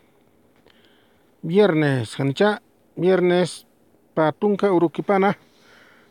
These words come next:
marzo paksitja, pawaranka, patunka maranja. Kamaste hilatanaka kullakanaka, arum rantaskiwa, chamak rantaskiwa.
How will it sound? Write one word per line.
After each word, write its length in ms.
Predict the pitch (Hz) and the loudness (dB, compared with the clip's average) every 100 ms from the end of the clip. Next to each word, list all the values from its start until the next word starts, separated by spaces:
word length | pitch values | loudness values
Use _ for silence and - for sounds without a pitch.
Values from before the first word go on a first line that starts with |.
| _ | _
marzo 380 | 165 208 - 208 | 0 0 -2 -4
paksitja, 760 | 190 175 233 220 - 226 214 | -4 -4 -6 -8 -2 2 2
pawaranka, 1000 | 208 202 185 185 196 196 - 202 190 185 175 _ _ | 0 0 2 2 0 -2 -2 0 2 2 -2 _ _
patunka 500 | 180 165 - 196 196 | -4 -4 -4 -4 -2
maranja. 760 | 170 185 180 131 - 117 107 - _ _ _ _ _ _ - - _ _ _ _ _ | 0 2 2 0 -4 -6 -8 -14 _ _ _ _ _ _ -20 -20 _ _ _ _ _
Kamaste 580 | - 156 165 - 170 170 | -10 -6 -8 -4 -2 -2
hilatanaka 600 | 147 160 156 170 175 - | -2 -2 -2 0 -2 -4
kullakanaka, 960 | - 165 156 165 180 175 180 170 170 156 | -6 -4 -2 0 0 0 0 0 2 0
arum 240 | 170 180 | 0 0
rantaskiwa, 920 | 170 175 170 156 - 190 190 185 190 | 0 0 -2 -6 -8 -6 0 2 2
chamak 380 | 180 180 180 196 | -2 -4 -4 -2
rantaskiwa. 840 | 190 180 180 156 - 202 208 208 | 0 0 -2 -4 -6 -2 0 0